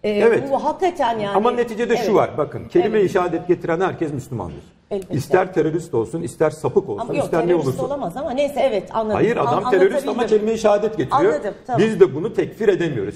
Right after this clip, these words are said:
Speaker 2: kafirleştiremiyoruz.
Speaker 1: Evet, anladım, tamam. Şimdi
Speaker 2: Bakın
Speaker 1: bu
Speaker 2: şimdi
Speaker 1: daha iyi oldu, evet.
Speaker 2: şöyle bir şey var, analiz ya da tahlil yaparken toplumdaki kümeleri çok iyi,
Speaker 1: İyi.
Speaker 2: e, birbirinden ayırt
Speaker 1: Ayırt
Speaker 2: etmek
Speaker 1: etmek.
Speaker 2: zorundayız.
Speaker 1: Doğru.
Speaker 2: Şimdi şu var, bakın,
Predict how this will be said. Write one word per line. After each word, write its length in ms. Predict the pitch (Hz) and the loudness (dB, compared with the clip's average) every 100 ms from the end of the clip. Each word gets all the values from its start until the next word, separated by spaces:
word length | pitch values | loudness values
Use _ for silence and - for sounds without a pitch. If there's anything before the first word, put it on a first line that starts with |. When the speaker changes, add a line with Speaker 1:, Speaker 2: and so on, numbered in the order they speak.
| - | -2
Speaker 2:
kafirleştiremiyoruz. 1000 | 143 143 - 151 - - 143 131 92 82 | -2 0 -2 0 0 2 0 0 -2 -12
Speaker 1:
Evet, 100 | - | -12
anladım, 340 | 240 185 - - | -6 -6 -8 -2
tamam. 300 | 269 220 147 - _ - | 0 0 -6 -14 _ -4
Şimdi 120 | 208 | 2
Speaker 2:
Bakın 220 | 180 208 - | 4 2 -4
Speaker 1:
bu 40 | |
Speaker 2:
şimdi 220 | 240 311 | -4 2
Speaker 1:
daha 200 | - 262 | 4 4
iyi 120 | 226 208 | 0 -4
oldu, 200 | 185 196 | -4 -2
evet. 160 | 220 | 2
Speaker 2:
şöyle 300 | 180 240 226 | 6 6 2
bir 40 | 123 | -4
şey 220 | - 107 | -2 0
var, 140 | 98 - | 0 -2
analiz 520 | 117 123 139 233 170 | -4 -2 -2 -2 -2
ya 120 | 151 131 | -2 -2
da 120 | - | -4
tahlil 440 | 127 107 135 226 | -6 -6 -6 0
yaparken 580 | 190 147 196 226 - 131 - - _ _ _ _ | 0 0 -4 -2 -4 -4 -6 -14 _ _ _ _
toplumdaki 1000 | - 131 - 175 175 170 170 175 226 214 | 0 0 0 -2 0 2 2 0 -6 -10
kümeleri 680 | - 160 151 117 107 190 190 | -4 0 2 2 0 -2 0
çok 260 | - 233 - - - | 4 4 4 -16 -10
iyi, 280 | 143 160 | -2 2
Speaker 1:
İyi. 140 | 190 - - - | 2 2 -4 -2
Speaker 2:
e, 340 | 139 139 127 | 2 2 2
birbirinden 460 | 127 151 156 165 202 165 | 2 2 2 0 0 2
ayırt 20 | |
Speaker 1:
Ayırt 200 | 147 185 | 2 4
Speaker 2:
etmek 140 | 123 | 2
Speaker 1:
etmek. 200 | - 120 | -2 -6
Speaker 2:
zorundayız. 560 | - 127 110 101 76 - - | 0 -2 0 -4 -6 -12 -16
Speaker 1:
Doğru. 200 | 101 98 - _ - _ _ | -14 -14 -18 _ -20 _ _
Speaker 2:
Şimdi 300 | - 220 202 | -2 0 0
şu 200 | - 175 | 2 2
var, 200 | 98 117 | 2 0
bakın, 240 | 139 - | -4 -4